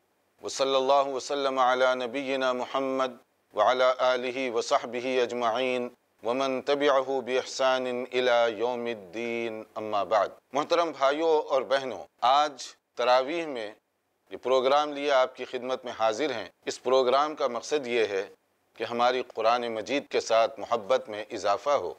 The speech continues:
قرآن کریم کی تلاوت کرنے کا شوق تو اس مہینے میں ہوتا ہی ہے، مگر کیا ہی اچھا ہو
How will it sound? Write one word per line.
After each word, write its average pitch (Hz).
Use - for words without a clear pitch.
قرآن 160
کریم 175
کی 170
تلاوت 151
کرنے 147
کا 143
شوق 135
تو 143
اس 135
مہینے 135
میں 135
ہوتا 113
ہی 143
ہے، 90
مگر 117
کیا 120
ہی 156
اچھا 127
ہو 123